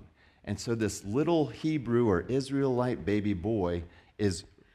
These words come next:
growing up in Pharaoh's household,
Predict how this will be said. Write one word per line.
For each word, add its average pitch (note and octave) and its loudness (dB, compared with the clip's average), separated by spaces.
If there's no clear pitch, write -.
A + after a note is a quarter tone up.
growing B2 2
up E2 -4
in G2 -2
Pharaoh's C3 -2
household, - -10